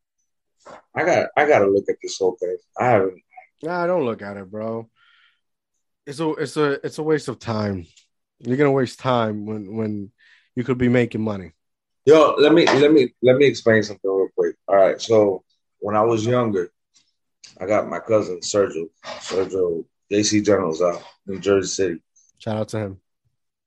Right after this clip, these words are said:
Speaker 1: S-, big shout outs. Um, I remember as I was a teenager, I was living with him, and he would tell me, you know, uh, "Why are you watching these music videos eight o'clock in the morning?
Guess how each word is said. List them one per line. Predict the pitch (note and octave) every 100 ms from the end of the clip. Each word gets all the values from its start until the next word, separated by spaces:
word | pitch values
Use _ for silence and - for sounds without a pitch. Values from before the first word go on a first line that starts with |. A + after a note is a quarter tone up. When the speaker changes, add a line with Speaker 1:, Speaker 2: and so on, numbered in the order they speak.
| _
Speaker 1:
S-, | -
big | G2+ - G#2+
shout | G#2+ F2+
outs. | D#2 - - _ -
Um, | G2 F#2 F2 - _ _ _ _ _ _ _ _ _
I | G2+
remember | A2+ C3 B2
as | G#2 G2+ - - _ _ _ _
I | B2
was | B2+
a | F#2+
teenager, | - A#2+ F#2+ F2
I | F2
was | F#2+
living | G#2 G2 F#2
with | E2+ D#2+
him, | - _ _ _ _ _ -
and | F#2+
he | A2 C#3+
would | C3 -
tell | C#3 C3+
me, | B2+ G#2 F#2 - _ _ _ _ _ _ _ _ _ _ _ _ _
you | G#2
know, | G#2 G2 F#2+ F#2
uh, | F2 E2 - _ _ _ _ _ -
"Why | G#2+
are |
you | D#3+
watching | D3 B2+ C3+ D#3+
these | A#2+ G#2
music | G#2+ C#3+ A2 F2
videos | F2 D2 D#2 - - _ _ -
eight | G2+
o'clock | G#2 G#2 G2 G2 -
in | G2
the | F#2+
morning? | F#2+ F#2+ F#2+ F#2